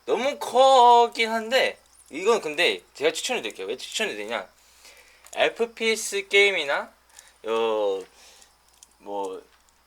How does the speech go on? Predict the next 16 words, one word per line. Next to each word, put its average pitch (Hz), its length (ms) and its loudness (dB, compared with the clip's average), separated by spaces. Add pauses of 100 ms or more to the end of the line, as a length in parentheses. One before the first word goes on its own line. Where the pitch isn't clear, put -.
(680)
배틀그라운드 170 640 2
게임이나 110 400 -4
있잖아요. 98 440 -12
뭐, 95 300 -14
콜 170 200 -10
오브 156 160 -6
듀티 - 260 -20
게임이나 98 480 -12 (260)
그 131 340 -6
반동 196 420 -4
잡을 151 320 0
때 104 460 0
괜찮을 143 380 -4
것 92 80 -10
같아요, 90 200 -16
솔직히. 113 420 -16